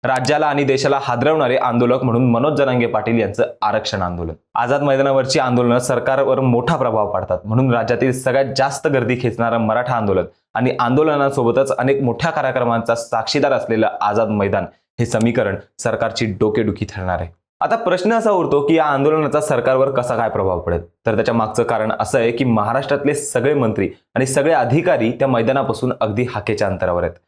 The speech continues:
अगदी मुंबई शहराच्या मध्यभागात जवळच मंत्रालय, उच्च न्यायालय, पत्रकार संघटनेचं मुख्यालय, पोलीस मुख्यालय अशी सगळी महत्त्वाची ठिकाणं आहेत.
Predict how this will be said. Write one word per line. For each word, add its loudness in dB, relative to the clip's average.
अगदी 0
मुंबई 4
शहराच्या 0
मध्यभागात 0
जवळच 2
मंत्रालय, 0
उच्च 0
न्यायालय, 0
पत्रकार 2
संघटनेचं 0
मुख्यालय, 0
पोलीस 0
मुख्यालय 0
अशी 0
सगळी 0
महत्त्वाची 2
ठिकाणं -2
आहेत. -6